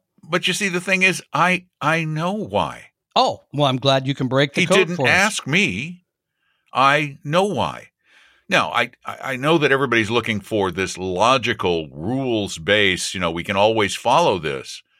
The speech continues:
Speaker 1: kind of answer to the question. It goes down or goes up because of this event or this thing or this.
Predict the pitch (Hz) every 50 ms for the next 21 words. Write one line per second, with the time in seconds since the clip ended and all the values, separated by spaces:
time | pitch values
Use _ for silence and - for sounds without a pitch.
0 | _ _ _ _ _ _ _ _ - 123 113 98 92 92 95 98 98 90 - 92
1 | 80 - 92 80 78 - - 87 80 - - - 101 101 92 - 107 104 101 90
2 | - - 104 104 110 113 110 101 80 69 92 92 85 95 98 90 90 95 82 82
3 | 71 78 71 78 98 101 - - 82 78 98 98 87 73 - - 80 73 67 95
4 | 101 92 - - 110 101 90 80 73 71 73 73 95 98 - -